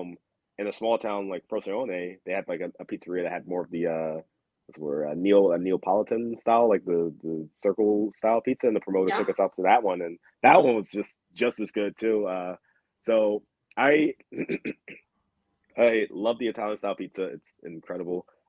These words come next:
Speaker 1: Uh, as far as toppings, like, I'm usually a big, like, pepperoni, sausage guy.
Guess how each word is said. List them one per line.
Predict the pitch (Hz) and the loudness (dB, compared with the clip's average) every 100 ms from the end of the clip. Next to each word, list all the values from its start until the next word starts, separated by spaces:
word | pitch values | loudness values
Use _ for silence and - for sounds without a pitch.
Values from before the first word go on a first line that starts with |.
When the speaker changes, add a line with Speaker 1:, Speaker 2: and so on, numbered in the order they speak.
| - | -12
Speaker 1:
Uh, | 80 80 78 78 - _ _ _ _ _ | -8 -6 -6 -8 -12 _ _ _ _ _
as | 107 | 0
far | 165 175 | 6 6
as | - | 6
toppings, | - 110 120 135 147 139 | 0 0 0 -4 -4 -2
like, | 101 - - _ _ _ _ _ - | -2 -2 -14 _ _ _ _ _ -4
I'm | 120 | 0
usually | 170 185 | 4 4
a | |
big, | 147 143 120 | 6 0 2
like, | 110 - - _ _ - | 0 -2 -18 _ _ -12
pepperoni, | - 101 98 95 95 95 90 | -6 -4 -4 -4 -4 -6 -6
sausage | 92 92 87 - | -6 -6 -8 -8
guy. | 85 87 87 | -6 -2 -2